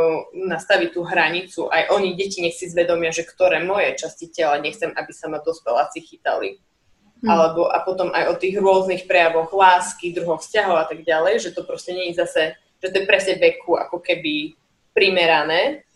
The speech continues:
Speaker 1: no ale Holanďania majú najšťastnejších puberťakov v, na svete. A to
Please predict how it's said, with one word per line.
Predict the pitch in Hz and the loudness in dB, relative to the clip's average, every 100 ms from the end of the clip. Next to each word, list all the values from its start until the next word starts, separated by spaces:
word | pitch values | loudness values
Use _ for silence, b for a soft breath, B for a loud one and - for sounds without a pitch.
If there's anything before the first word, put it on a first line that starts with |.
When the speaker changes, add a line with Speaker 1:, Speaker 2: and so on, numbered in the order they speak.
| _ _ - | _ _ -2
Speaker 1:
no | 190 175 | 4 6
ale | 175 175 - - _ _ - | 6 4 -2 -12 _ _ -4
Holanďania | 165 196 180 180 185 175 | 4 8 8 4 0 0
majú | 175 175 180 | 2 2 2
najšťastnejších | 180 190 185 233 247 175 - | 2 0 -2 0 0 -2 -4
puberťakov | 185 180 185 208 - 175 165 170 - _ _ | 2 2 2 -2 0 0 0 -2 -10 _ _
v, | 175 175 170 | 0 2 4
na | 175 175 | 2 -2
svete. | - 196 - - - _ - | -4 -4 -4 -8 -8 _ -8
A | - | -6
to | - | -4